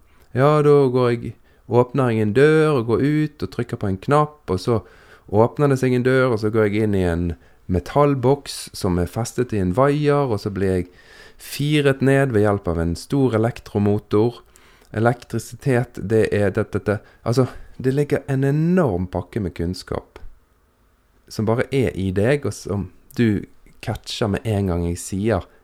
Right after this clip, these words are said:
"Jeg går ut, tar heisen ned og kjører." Og det må vi være klar over,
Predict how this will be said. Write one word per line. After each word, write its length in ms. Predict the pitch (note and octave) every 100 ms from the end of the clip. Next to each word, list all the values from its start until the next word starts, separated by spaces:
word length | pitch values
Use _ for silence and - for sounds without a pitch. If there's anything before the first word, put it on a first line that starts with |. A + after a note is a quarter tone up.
| -
"Jeg 160 | G#2+ F#2
går 140 | F2+
ut, 260 | A2 - - -
tar 140 | F2
heisen 360 | F2+ D#2 - D#2+
ned 240 | E2 E2 - -
og 140 | - D#2
kjører." 420 | C#2+ C#2+ - - _ _ _ _ _ _ _ _ _ _ _ _ _ _ _ _ _ _ _
Og 120 | D3
det 80 | A3+
må 120 | F#3 C#3
vi 140 | D#3 D3+
være 240 | A2+ B2
klar 360 | - D#3 C3+ G#2
over, 240 | E2+ C#2